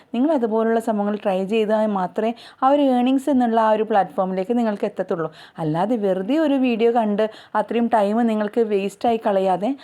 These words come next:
അത് യൂസ്ഫുൾ ആക്കി എടുക്കാൻ വേണ്ടി ശ്രമിക്കുക കേട്ടോ. ഇന്നത്തെ വീഡിയോയിൽ നൈറ്റിയുടെ മെഷർമെൻറ്റ്സ് എടുത്തിട്ട് എങ്ങനെയാണ് കട്ട് ചെയ്യാന്ന് ചോദിച്ചിട്ടുണ്ടായിരുന്നേ.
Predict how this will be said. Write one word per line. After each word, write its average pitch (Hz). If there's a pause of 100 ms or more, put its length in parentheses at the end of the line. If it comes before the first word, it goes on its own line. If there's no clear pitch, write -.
(180)
അത് 254
യൂസ്ഫുൾ 269
ആക്കി 240
എടുക്കാൻ 208
വേണ്ടി 190
ശ്രമിക്കുക 180
കേട്ടോ. 160 (360)
ഇന്നത്തെ 302
വീഡിയോയിൽ 285 (180)
നൈറ്റിയുടെ 247 (240)
മെഷർമെൻറ്റ്സ് 262
എടുത്തിട്ട് 220
എങ്ങനെയാണ് 208
കട്ട് 240
ചെയ്യാന്ന് 180
ചോദിച്ചിട്ടുണ്ടായിരുന്നേ. 190